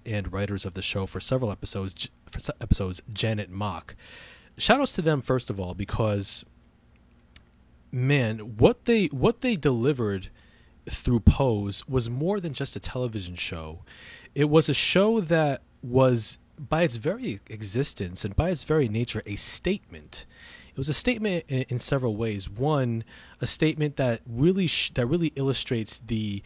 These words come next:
importance of having, you know, underrepresented voices, not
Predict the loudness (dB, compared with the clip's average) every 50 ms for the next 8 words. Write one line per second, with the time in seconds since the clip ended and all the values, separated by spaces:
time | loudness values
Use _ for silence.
0 | -14 -20 -18 -10 -8 -2 6 6 6 6 8 4 4 4 4 0 -12 -10 -8 -8
1 | -8 -8 -8 -12 -16 -20 -20 -20 -16 -8 -6 -4 -4 -2 -4 -2 -2 0 0 0
2 | 2 2 2 2 2 2 -2 -4 -6 -10 -14 -20 -20 -20 -20 -20 _ -6 -4 0
3 | 0 2 2 2 0 -2 -4 -8 -10 _ -2 -2 0 2 2 2 2 2 2 0
4 | 0 0 -2 -2 -2 -4 -4 -2 0 0 0 0 -2 -4 -6 -8 -8 -8 -4 -2
5 | -2 -2